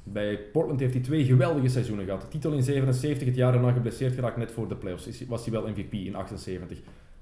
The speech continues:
Alleen door die twee seizoenen hebben ze beslist van, "Ja, jij bent een van de vijftig beste in de N B A aller tijden."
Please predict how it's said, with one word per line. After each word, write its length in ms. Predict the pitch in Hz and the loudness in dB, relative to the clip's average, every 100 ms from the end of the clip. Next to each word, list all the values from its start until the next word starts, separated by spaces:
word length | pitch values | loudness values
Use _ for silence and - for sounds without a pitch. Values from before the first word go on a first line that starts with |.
| - | -8
Alleen 320 | - 123 190 | 2 6 6
door 160 | 165 151 | 6 6
die 120 | 185 | 4
twee 200 | 214 196 | 6 4
seizoenen 340 | - 147 175 156 | 4 4 4 4
hebben 180 | 147 | 2
ze 80 | 131 | 0
beslist 280 | 127 - 135 | -2 -2 -2
van, 120 | 123 | -2
"Ja, 80 | 98 | -2
jij 140 | 95 101 | -2 -2
bent 160 | 110 | -2
een 60 | 117 | -2
van 100 | 113 | -4
de 60 | |
vijftig 360 | 104 120 123 123 | -2 0 0 -2
beste 260 | 117 107 113 | -4 -6 -8
in 80 | |
de 60 | 107 | -6
N 60 | 101 | -6
B 160 | 104 | -4
A 20 | 98 | -4
aller 180 | 98 | -8
tijden." 260 | 98 95 92 | -6 -8 -8